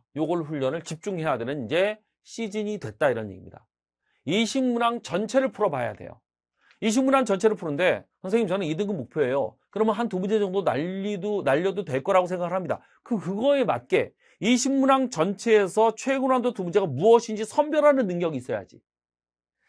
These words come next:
여기서 일팔이나 일육에서 내가 그걸 빼놓고 해줬잖아. 그럼 순차적으로 그냥 여러분들이 부담 없이 풀었는데,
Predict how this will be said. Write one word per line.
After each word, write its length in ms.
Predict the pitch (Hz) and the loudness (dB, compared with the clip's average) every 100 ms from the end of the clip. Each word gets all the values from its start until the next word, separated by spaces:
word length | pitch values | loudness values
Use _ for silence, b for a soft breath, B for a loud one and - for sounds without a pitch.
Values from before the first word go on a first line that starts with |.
| b b | b b
여기서 260 | 180 220 262 | 2 4 2
일팔이나 600 | 180 220 226 254 254 254 | 2 0 0 0 4 2
일육에서 400 | 165 202 220 214 | 2 2 2 2
내가 260 | 170 185 - | 2 0 -2
그걸 380 | 151 202 202 | 0 0 0
빼놓고 920 | - 285 294 170 170 - 247 269 254 - | 4 6 8 6 0 -2 -4 -4 -4 -6
해줬잖아. 500 | 214 196 - 113 92 _ _ - | -2 -2 -2 -6 -6 _ _ -2
그럼 160 | 277 | 0
순차적으로 920 | 233 254 254 285 262 233 185 196 190 185 | 0 -2 4 6 8 8 6 2 2 2
그냥 240 | 175 175 | 0 2
여러분들이 320 | 143 185 156 | 2 2 -2
부담 240 | 143 160 156 | 0 0 0
없이 120 | - | -8
풀었는데, 680 | - 220 165 110 190 143 | -4 -2 -2 0 0 0